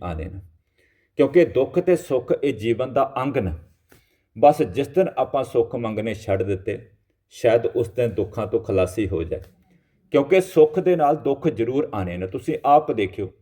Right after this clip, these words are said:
ਜਿਹੜਾ ਸੁੱਖ ਘਰ ਵਿੱਚ ਆਂਦਾ, ਉਹ ਨਾਲ ਦੁੱਖ ਵੀ ਲੈ ਕੇ ਆਂਦਾ। ਇਸੇ ਕਰਕੇ ਕਬੀਰ ਸਾਹਿਬ ਨੇ ਆਖਿਆ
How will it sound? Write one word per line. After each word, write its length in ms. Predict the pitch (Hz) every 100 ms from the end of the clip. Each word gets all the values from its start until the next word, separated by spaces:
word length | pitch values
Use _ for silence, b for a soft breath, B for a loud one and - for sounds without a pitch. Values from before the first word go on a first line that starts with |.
| _ _ _ _ _ 117
ਜਿਹੜਾ 260 | 147 156
ਸੁੱਖ 320 | 170 - 139 156
ਘਰ 280 | 147 113
ਵਿੱਚ 240 | 101 120 - 117
ਆਂਦਾ, 360 | 110 120 123 131
ਉਹ 80 |
ਨਾਲ 260 | 123 104 117
ਦੁੱਖ 320 | - 113 -
ਵੀ 140 | 123 135
ਲੈ 180 | 92
ਕੇ 200 | 90 117 101
ਆਂਦਾ। 380 | 90 78 82 - _ _ _ _
ਇਸੇ 220 | 123 147
ਕਰਕੇ 320 | 139 131 117 123
ਕਬੀਰ 320 | 120 107 107
ਸਾਹਿਬ 260 | 123 107
ਨੇ 120 | 113 113
ਆਖਿਆ 380 | 117 - 139 165